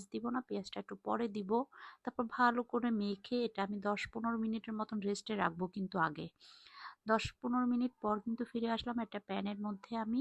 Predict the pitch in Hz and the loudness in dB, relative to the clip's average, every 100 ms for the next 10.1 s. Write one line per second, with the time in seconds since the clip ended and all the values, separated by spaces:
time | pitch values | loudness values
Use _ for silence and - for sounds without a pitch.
0 | 285 - 208 190 190 196 196 196 226 - | 2 0 0 2 4 2 4 2 0 -2
1 | 214 220 220 214 196 - 254 339 - - | -2 -2 -2 -2 -4 -2 -2 -2 -12 -16
2 | - - - 214 - 226 226 226 - 202 | -14 -8 0 0 2 -2 2 0 0 -2
3 | 196 208 - 220 220 254 233 - 190 170 | -2 -4 -2 -4 0 0 -2 -2 -2 0
4 | 175 165 160 165 170 - _ _ _ _ | -2 0 -2 -4 -6 -12 _ _ _ _
5 | _ _ _ _ - - - _ - 240 | _ _ _ _ -20 -20 -20 _ 0 2
6 | 262 262 254 262 226 240 240 233 233 220 | 4 4 6 2 4 2 2 4 6 8
7 | 214 - 233 247 240 254 220 202 202 240 | 6 4 0 0 -2 4 4 4 2 0
8 | 214 208 208 214 214 208 202 247 277 285 | 4 4 4 2 2 0 0 -2 0 -2
9 | 208 208 - 214 220 240 - 233 226 233 | -4 -4 -2 0 0 -4 -2 -2 -2 -2